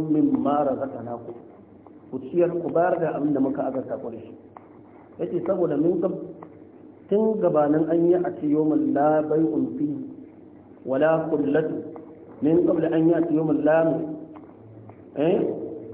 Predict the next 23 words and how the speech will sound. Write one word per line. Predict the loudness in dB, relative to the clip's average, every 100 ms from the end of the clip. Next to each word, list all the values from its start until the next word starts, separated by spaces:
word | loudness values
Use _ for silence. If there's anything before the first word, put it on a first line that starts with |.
| 0
tun | 2 4
gabanin | 4 4 4 6 6
wani | 8 6
wuni | 6 6 4
ya | 2
zo. | -2 -6 -10 -20 -20 -20 -20 -20 -20 -20 -20 -20 -20 -20 -8 0
Da | 2
haka | 2 0
sai | 4 4
yake | 4 0 0 0
cewa, | 2 2 4 4
"Ya | 4 4
ayyuhal | 2 2
ladina | 2 2 2
amanu | 2 2 2 2
anfiqu | 0 0 -2 0
mimma | 2 4 4
razaqnakum," | 2 0 -2 0 0 -2 -6 -10 -4
ko, | 2
"Wa | 4 4
anfiqu | 2 0 -2 0
mimma | 2 4 4 2
razaqnakum | 0 0 0 0 0